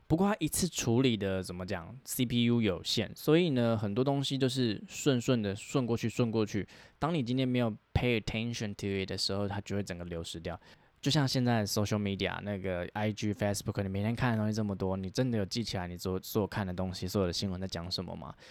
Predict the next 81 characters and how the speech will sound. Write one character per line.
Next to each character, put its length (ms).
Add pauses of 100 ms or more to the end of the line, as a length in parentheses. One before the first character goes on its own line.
(240)
就 120
有 40
点 140
是 80
类 160
似 140
这 100
样 120
的 60
关 240
系。 160
所 140
以 60
其 160
实 260
所 180
谓 80
的 80 (100)
意 140
识， 220
就 100
是 360
有 500
秩 240
序 260
的 160
将 220
你 80
的 200
意 140
识 220
放 220
在 100
对 180
的 120
地 160
方， 240
让 80
它 100
去 140
吸 180
收 220
有 180
用 180
的 120
资 200
讯。 160 (120)
如 100
果 220
意 160
识 200
是 200
一 80
块 180
海 300
绵， 320
那 80
么 100
意 180
图 280
就 160
比 160
较 120
像 240
是 140
你 100
想 160
要 60
把 180
这 120
个 40
海 220
绵 240
放 160
到 80
哪 140
个 80
议 200
题 160
之 200
中。 260